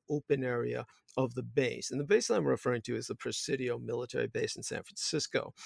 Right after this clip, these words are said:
Now, to just say this as briefly as possible so people understand the importance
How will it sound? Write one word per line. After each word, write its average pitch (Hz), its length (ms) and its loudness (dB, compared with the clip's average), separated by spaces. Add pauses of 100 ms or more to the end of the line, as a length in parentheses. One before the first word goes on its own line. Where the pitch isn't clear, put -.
(240)
Now, 127 300 6
to 131 160 6 (120)
just - 220 4 (200)
say - 440 6
this 135 300 4
as 117 80 -4
briefly 160 320 4
as 117 80 0
possible 131 480 0
so 127 180 -2
people 135 300 0
understand 123 520 0
the 131 120 0
importance - 960 2